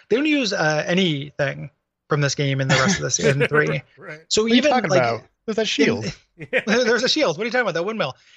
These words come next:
Speaker 1: At the end of this game, you, you put together a crown that cures your hollowing.
Speaker 2: <laughs> Right.
Speaker 1: Like, th-, that is, should be really, really huge and should have been built upon.
Speaker 2: Mm-hmm.
Speaker 1: Um, and isn't.
Speaker 2: Right.
Speaker 1: You know, and just ignored. And that's not like, I mean, like, you know, cue people who are listening to this, which is like, "Of course they ignored it. It fucking sucks, lol."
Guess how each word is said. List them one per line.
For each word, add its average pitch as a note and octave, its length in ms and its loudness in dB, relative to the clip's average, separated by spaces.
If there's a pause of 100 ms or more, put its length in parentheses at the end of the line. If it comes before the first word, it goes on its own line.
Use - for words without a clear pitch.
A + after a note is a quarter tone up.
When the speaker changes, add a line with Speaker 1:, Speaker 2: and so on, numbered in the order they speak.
(160)
Speaker 1:
At G#3+ 100 -4
the C4+ 80 0
end D#4 80 -2
of D#4+ 60 -6
this A#3+ 100 -6
game, A#3 300 -4
you, F3 160 0
you F3 220 -4
put G#3+ 180 -4
together F#3 360 2
a C#3+ 60 0
crown D#3+ 460 -2
that C#3+ 160 -8
cures D#3 320 -2
your C3+ 100 -4
hollowing. C3 580 -6
Speaker 2:
<laughs> - 100 -20
Right. A3 720 -4 (160)
Speaker 1:
Like, F#3 320 2
th-, F#3+ 280 -10
that G#3 160 -2
is, A#3 160 -8
should G#3+ 200 -6
be G3 160 -2
really, F#3 300 2
really D#3+ 240 2
huge E3 380 0
and C#3 120 0
should E3 100 2
have D3 80 2
been C#3 160 0
built C3+ 220 0
upon. D#3 380 -10 (200)
Speaker 2:
Mm-hmm. D3 200 -6 (360)
Speaker 1:
Um, C#3 360 2
and D3+ 180 -2
isn't. D#2+ 360 -4 (420)
Speaker 2:
Right. A#2 220 -2
Speaker 1:
You D3 100 2
know, C#3+ 160 2
and D3 100 0
just D3 140 0
ignored. F#3 380 2
And F#3+ 160 2
that's B3+ 180 -2
not C4+ 220 -2
like, E3 220 -2
I F3 80 0
mean, F3+ 140 2
like, F3 220 -2
you E3 120 -4
know, C#3 160 0 (440)
cue C4+ 260 0
people G#3+ 240 0
who F3 60 6
are E3 40 2
listening E3 240 -2
to C#3 60 0
this, C3+ 120 -2
which C#3+ 100 -2
is C#3 60 0
like, D3+ 100 2
"Of D#3 60 0
course G#3 160 0
they F3+ 80 0
ignored C#3+ 240 -2
it. C#3 40 -6
It D3 80 -10
fucking D#3 240 -2
sucks, F#3 320 -2
lol." D3 260 -2